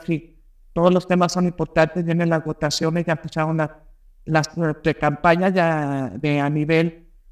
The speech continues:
me parece, de algunos gobiernos, a nivel estatal, empe-, eh, empezaron ayer, siete de, de, de noviembre, y las de federales ya vienen,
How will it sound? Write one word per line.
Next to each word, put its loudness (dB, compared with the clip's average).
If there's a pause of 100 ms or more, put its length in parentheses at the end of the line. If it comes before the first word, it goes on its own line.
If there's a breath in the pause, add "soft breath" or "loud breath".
(260)
me 0
parece, 0
de 2
algunos -2
gobiernos, -2 (760)
a -4
nivel 0
estatal, 0 (400)
empe-, -4
eh, 2
empezaron 0
ayer, 2 (320)
siete -2
de, -2 (500)
de, -4
de 0
noviembre, 0
y 2
las 4
de -2
federales 2
ya 2
vienen, 0